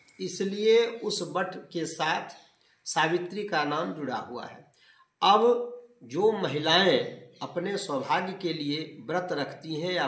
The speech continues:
पूजन करती हैं, तो इसमें रही बात कुमारी कन्या,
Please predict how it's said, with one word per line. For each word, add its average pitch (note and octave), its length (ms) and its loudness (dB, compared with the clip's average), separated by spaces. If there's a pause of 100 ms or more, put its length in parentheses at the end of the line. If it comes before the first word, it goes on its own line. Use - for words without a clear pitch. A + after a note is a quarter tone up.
पूजन C#3 400 -4
करती C3+ 460 -2
हैं, A2 220 -4 (500)
तो F#3+ 120 4
इसमें G3+ 500 4
रही F#3+ 260 8
बात G3+ 380 6
कुमारी E3 420 6
कन्या, D#3 380 2